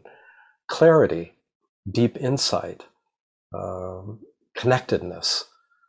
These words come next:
uh, with ourself, with others, and with the whole of life. So we're recovering, we're kind of,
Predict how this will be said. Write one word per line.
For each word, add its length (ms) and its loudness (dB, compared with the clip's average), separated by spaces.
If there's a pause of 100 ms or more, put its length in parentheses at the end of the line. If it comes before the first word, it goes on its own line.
(240)
uh, 400 -12
with 220 -4
ourself, 520 2
with 140 -6
others, 460 -2
and 180 -8
with 140 -14
the 80 -6
whole 260 -4
of 60 -10
life. 380 -4 (600)
So 220 2
we're 360 6 (340)
recovering, 1120 2 (500)
we're 80 -8
kind 180 0
of, 100 -2